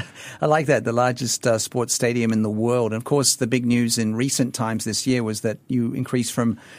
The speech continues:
one hundred and forty to two hundred and eighty characters, which gives people more opportunity to express what they say. But, you know, some people might be a bit confused about how Twitter can really be a player when it comes to sports content.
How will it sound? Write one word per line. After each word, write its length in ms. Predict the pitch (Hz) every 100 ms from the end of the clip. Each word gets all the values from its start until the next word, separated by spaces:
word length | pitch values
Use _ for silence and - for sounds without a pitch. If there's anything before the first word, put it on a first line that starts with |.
| -
one 200 | - 135
hundred 220 | 131 135 120
and 120 | 120
forty 320 | 135 123 117
to 80 | 110
two 160 | -
hundred 180 | 135 120
and 80 | 110
eighty 300 | 127 120 113
characters, 540 | 110 - 123 - 104 120
which 160 | 101
gives 180 | 143 127
people 400 | - 131 127 113 - - - -
more 320 | 160 160 156
opportunity 500 | 143 139 175 175 135
to 80 | 131
express 420 | 120 - 143 127
what 180 | 123 -
they 140 | 110
say. 460 | 107 - 180 147 113
But, 300 | 131 147 - -
you 80 | 233
know, 140 | 196
some 180 | 165 226
people 220 | 208 185
might 180 | 170 160
be 280 | 160 151 160
a 40 |
bit 180 | 160 143
confused 420 | 143 131 139 123
about 280 | 127 123 - - - - _
how 260 | - 151 143
Twitter 500 | 143 147 135 135 - 165
can 320 | 135 127 131
really 240 | 135 135 127
be 200 | 127 123
a 60 |
player 360 | 117 147 135 123
when 140 | 117
it 60 | 120
comes 240 | 131 127
to 80 | 127
sports 320 | - 120 113
content. 500 | - 117 107 107 98